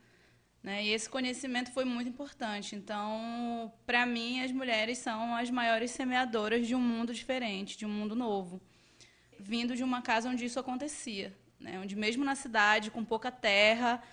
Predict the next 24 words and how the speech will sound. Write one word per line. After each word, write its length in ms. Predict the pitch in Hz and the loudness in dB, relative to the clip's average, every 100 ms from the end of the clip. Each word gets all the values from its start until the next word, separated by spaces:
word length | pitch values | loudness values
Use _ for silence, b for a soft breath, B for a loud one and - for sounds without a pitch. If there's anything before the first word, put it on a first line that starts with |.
| B B - | B B -4
as 160 | 202 | -2
mulheres 380 | 214 214 208 226 | 0 2 2 2
faziam, 400 | 220 214 208 220 | -2 -2 0 -4
tinham 200 | 220 233 | -4 -4
ali 200 | 208 208 | -4 -4
sua 240 | 214 220 202 | -6 -2 -2
hortinha, 720 | 202 - - 220 226 240 226 | -4 -6 -4 -2 -2 -2 -2
seu 160 | 240 | -6
feijão, 960 | 226 240 208 196 208 196 208 226 226 233 B B B | -4 -4 -4 -4 -2 -2 -2 -2 -2 -6 B B B
sua 180 | - 220 | -2 -2
planta 300 | 214 220 240 | 0 -2 0
medicinal, 880 | 220 202 - 214 190 185 190 202 226 233 | -4 -4 -6 -4 -2 -2 -2 -4 -6 -10
né? 360 | 196 196 202 220 | -6 -4 -4 -4
Tem 260 | - 240 233 | -2 0 0
até 220 | 208 214 | -2 -2
hoje, 240 | 185 202 208 | -2 -2 -4
minha 200 | 202 190 | -4 -4
mãe 400 | 185 185 208 196 | -2 -2 0 0
é 60 | 190 | -2
viva, 340 | 170 196 202 | -2 -6 -4
minha 200 | 196 190 | -2 -2
avó 220 | 175 185 | 0 -2
também, 380 | 196 190 175 190 | -2 -4 -2 -4
então 300 | 208 190 190 | -4 -6 -8